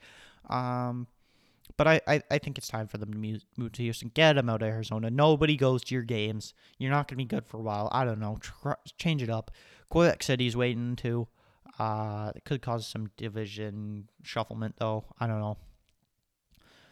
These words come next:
Quebec City's gotta get an arena before that happens. I think Quebec City's more likely to be an expansion team than they are to be a m-,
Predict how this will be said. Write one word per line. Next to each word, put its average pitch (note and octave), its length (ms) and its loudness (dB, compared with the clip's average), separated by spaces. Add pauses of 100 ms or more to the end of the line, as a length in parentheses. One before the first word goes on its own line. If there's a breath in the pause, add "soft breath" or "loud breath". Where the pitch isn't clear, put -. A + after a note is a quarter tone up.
(360 soft breath)
Quebec C#3+ 360 0
City's B2 280 -2
gotta A#2 200 0
get A2 160 -2
an A2 80 -4
arena G#2 340 -6
before A2 280 -8
that G#2+ 160 -4
happens. A2+ 220 -4
I B2+ 100 0
think - 160 -8
Quebec A#2+ 320 0
City's A#2+ 260 -2
more A#2 160 -2
likely A2+ 320 -4
to A2+ 100 -2
be A2 220 -2
an G2+ 80 -4
expansion C#3 440 -4
team C#3 220 -4
than A2+ 140 -2
they G#2+ 100 -4
are G#2 200 -4
to A2 140 -8
be G#2+ 200 -6
a - 20 -6
m-, G#2+ 220 -10